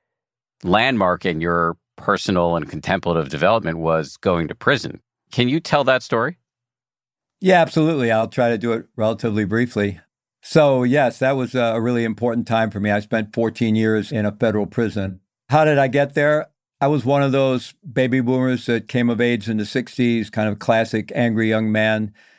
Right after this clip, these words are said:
Speaker 2: Graduated from high school in nineteen sixty-eight, completely disillusioned, alienated, justifiably or not, that's what was going on with me.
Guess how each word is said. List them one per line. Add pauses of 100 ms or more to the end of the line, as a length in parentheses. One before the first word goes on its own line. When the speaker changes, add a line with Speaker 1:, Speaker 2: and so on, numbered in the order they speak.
(540)
Speaker 2:
Graduated
from
high
school
in
nineteen
sixty-eight,
completely
disillusioned,
alienated, (400)
justifiably
or
not,
that's
what
was
going
on
with
me.